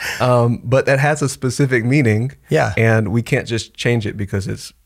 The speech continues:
Speaker 1: it's hard for me
Speaker 2: Right.
Speaker 1: to say. Well, it actually carries some weight, and there's a reason why it's formulated in the way that it is.
Speaker 2: Sure.
Speaker 1: There, there are other words in the Bible where they don't mean the same thing in today's context, and they
Speaker 2: Mm-hmm.
Speaker 1: meant when the King James translators translated it.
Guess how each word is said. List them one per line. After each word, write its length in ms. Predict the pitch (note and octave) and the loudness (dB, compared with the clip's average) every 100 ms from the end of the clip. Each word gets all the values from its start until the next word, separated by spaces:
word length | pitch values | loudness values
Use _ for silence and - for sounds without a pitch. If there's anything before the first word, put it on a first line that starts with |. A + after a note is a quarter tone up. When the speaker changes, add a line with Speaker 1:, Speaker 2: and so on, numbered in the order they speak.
| - | -8
Speaker 1:
it's 120 | F#2+ | -6
hard 220 | - G#2 | -2 -2
for 120 | - | -2
me 100 | G2+ | 0
Speaker 2:
Right. 100 | A2+ | 0
Speaker 1:
to 60 | A2 | 0
say. 320 | C3 A2 G#2 D3 - | 0 0 0 -6 -4
Well, 240 | D#3 D#3+ | 0 0
it 100 | B2+ | 0
actually 340 | C3+ C#3 C3 | -2 0 -4
carries 380 | A#2+ - A#2 A2+ | -2 0 2 0
some 220 | - A2 | -2 -4
weight, 280 | G#2+ G2+ - | -2 -2 -2
and 120 | G#2+ G#2 | -4 -2
there's 160 | G#2 | -2
a 60 | G2 | 0
reason 360 | G#2 G#2+ G#2 | 0 0 -2
why 160 | G2+ G#2 | -4 -6
it's 160 | G#2+ - | -6 -8
formulated 460 | - G2+ G2+ G2+ | -6 -4 -2 -4
in 60 | G#2 | -6
the 60 | |
way 140 | G#2 G#2+ | -6 -6
that 160 | - | -8
it 120 | - A#2+ | -8 -8
is. 220 | - C#3 | -8 -8
Speaker 2:
Sure. 300 | - A2 G2 - - _ | -6 -4 -6 -10 -20 _
Speaker 1:
There, 320 | - A#2 B2+ B2+ | -2 2 4 2
there 320 | A#2+ C3 B2+ | 2 2 2
are 280 | G#2 A2 A#2+ | 2 2 0
other 260 | - G#2 A#2+ | -2 -2 0
words 360 | G#2+ G#2 G#2+ G#2 | -2 -2 -4 -4
in 100 | A2 | -6
the 80 | A2 | -2
Bible 440 | G#2 G2+ A2 C3+ - _ - _ _ - | -4 -4 -4 -6 -10 _ -20 _ _ -18
where 320 | G2 A2 A2 | -4 2 4
they 300 | G#2+ G#2+ A2 | 4 2 2
don't 400 | A2 G#2+ A2 A2 | 2 0 0 0
mean 320 | G#2+ G#2 G#2+ | -2 0 -2
the 80 | G#2 | -2
same 320 | - G#2+ G#2+ | -4 -2 -2
thing 240 | G2 A2+ G#2+ | -2 -2 -2
in 80 | G#2 | -2
today's 340 | - G#2+ G2+ | -4 -4 -4
context, 560 | - G2+ G2 A2+ A2+ - | -6 -6 -6 -6 -8 -4
and 140 | G#2+ | 0
they 60 | G#2 | 2
Speaker 2:
Mm-hmm. 100 | G#2+ | 2
Speaker 1:
meant 240 | G2+ A#2+ - - | 0 -4 -6 -6
when 340 | G2+ G2+ G2+ | -2 -2 -2
the 200 | G#2+ A2+ | -4 -6
King 260 | - G#2 G2 | -6 -4 -2
James 260 | G#2 G#2+ | -2 -4
translators 580 | - G#2 G2+ G#2 B2+ C3 | -4 -6 -4 -4 -6 -8
translated 520 | - F#3+ G3 G#2+ A2+ | -4 -4 -2 -6 -6
it. 160 | A#2 | -10